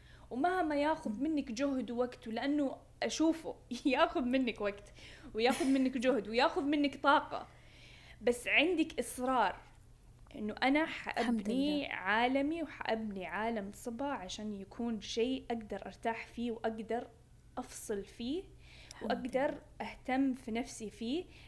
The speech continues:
Speaker 1: بعيد عن، بعيد عن، عن، عن الدنيا الكبيرة اللي تخوف.
Speaker 2: <laughs>
Speaker 1: وب-،
Speaker 2: الحمد لله.
Speaker 1: وبهذا
Speaker 2: والله هذا
Speaker 1: الشيء
Speaker 2: الشيء
Speaker 1: ما شاء
Speaker 2: ترى،
Speaker 1: الله
Speaker 2: إيه.
Speaker 1: يعني ت-، يعني it-, it's making you an amazing person صراحة.
Speaker 2: الحمد لله. والله ه-، يعني هذا حقيقي، حقيقي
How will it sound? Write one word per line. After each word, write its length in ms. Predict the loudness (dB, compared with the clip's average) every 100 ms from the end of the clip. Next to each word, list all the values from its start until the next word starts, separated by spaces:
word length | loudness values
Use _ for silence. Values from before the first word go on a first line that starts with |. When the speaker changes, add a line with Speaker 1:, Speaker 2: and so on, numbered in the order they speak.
| -2
Speaker 1:
بعيد 380 | 0 2 2
عن، 380 | 0 0 0 0 -4 -16 -20 -10
بعيد 360 | -4 0 0 -2
عن، 260 | -4 -6 -6
عن، 140 | -8 -8
عن 180 | -8
الدنيا 420 | -8 -2 4 4 4
الكبيرة 640 | -2 -8 -4 0 0 0
اللي 180 | -4 -8
تخوف. 640 | -4 0 0 0 -8 -18 -20 -20 -20 -20 -20 -20 -20 -8
Speaker 2:
<laughs> 1200 | -6 -6 -8 -16 -20 -14 -14 -14 -20 -14 -12 -2
Speaker 1:
وب-، 80 | -2
Speaker 2:
الحمد 360 | -2 6 6 8
لله. 60 |
Speaker 1:
وبهذا 160 | 6 8
Speaker 2:
والله 200 | 8 6
هذا 80 | 6
Speaker 1:
الشيء 200 | 6 6
Speaker 2:
الشيء 120 | 6
Speaker 1:
ما 100 | 6
شاء 100 | 4
Speaker 2:
ترى، 80 | 6
Speaker 1:
الله 160 | 6
Speaker 2:
إيه. 60 | 8
Speaker 1:
يعني 500 | 8 6 4 2 0
ت-، 80 | 2 4 4 4
يعني 440 | -2 -4 -4 -6 -10 -12 -18 -18 -4
it-, 280 | -2 -2 -8
it's 100 | 2
making 340 | 4 6 4 4
you 160 | 4
an 40 | 2
amazing 400 | 2 2 0 -4
person 380 | -4 -4 -10 -16
صراحة. 420 | -12 -10 -10 -12 -16 -20 -20 -18
Speaker 2:
الحمد 320 | -6 2 4 4
لله. 200 | 0 -2
والله 420 | 0 0 0 -4
ه-، 40 | -8 -4
يعني 340 | -4 -4 -10
هذا 220 | 0 0 2
حقيقي، 440 | -4 0 0 0
حقيقي 560 | -4 -4 -2 -2 -6